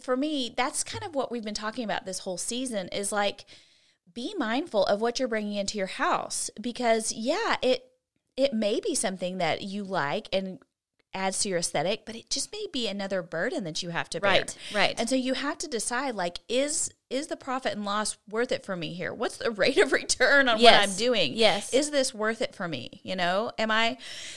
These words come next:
Speaker 1: so for me, there's lots of aspects with the plants that I love. Like, um,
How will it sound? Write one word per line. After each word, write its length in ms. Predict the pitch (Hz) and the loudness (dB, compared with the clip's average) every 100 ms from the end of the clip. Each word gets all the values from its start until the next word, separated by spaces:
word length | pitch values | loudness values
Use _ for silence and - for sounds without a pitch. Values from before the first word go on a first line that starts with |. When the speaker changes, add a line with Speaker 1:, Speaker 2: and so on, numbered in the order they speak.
| - | -4
Speaker 1:
so 180 | 269 262 | 0 0
for 200 | 262 240 | 0 -2
me, 440 | 240 381 392 247 | 0 -2 -2 -2
there's 200 | 233 226 | -2 -4
lots 300 | 233 262 349 | -4 -4 -4
of 60 | 339 | -6
aspects 480 | 196 226 - 208 220 | -4 -4 -2 -4 -4
with 100 | 202 | -6
the 80 | 175 | -6
plants 540 | - 269 320 208 - | -4 -2 -2 -4 -2
that 420 | 208 190 180 175 _ _ _ - | 0 0 0 -4 _ _ _ -10
I 300 | 226 285 277 | -6 -2 -4
love. 600 | 185 196 285 - - - | -2 -2 0 -4 -8 -8
Like, 360 | 226 220 214 - | -2 -2 -2 -4
um, 440 | 214 208 202 196 | -4 -2 -4 -8